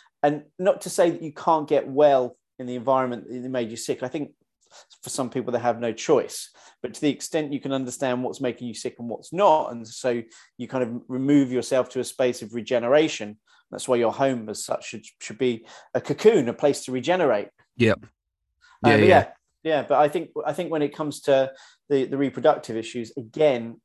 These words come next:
Speaker 1: my interest in thyroid ho-, hormone is, I think, is, is one of the key drivers, because one of the reasons why women don't go full term, for example, is because they don't have enough thyroid hormone. You create a relative amount of hypoxia.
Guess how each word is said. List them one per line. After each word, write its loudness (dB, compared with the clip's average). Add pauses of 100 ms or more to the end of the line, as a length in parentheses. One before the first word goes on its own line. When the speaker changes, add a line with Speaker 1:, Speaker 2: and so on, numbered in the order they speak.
Speaker 1:
my -2
interest -6
in -6
thyroid 6
ho-, -6
hormone -4
is, -10 (420)
I 0
think, -6
is, -4 (100)
is -6
one -2
of -6
the -12
key -8
drivers, -2
because -12
one -6
of -10
the -4
reasons -2
why 2 (460)
women 0
don't 0
go 2
full -8
term, -2
for -4
example, -8
is -8
because -6 (260)
they -2
don't -2
have -4
enough -6
thyroid 4
hormone. -10 (500)
You -8 (120)
create 2
a -2
relative 0
amount -6
of -16
hypoxia. -6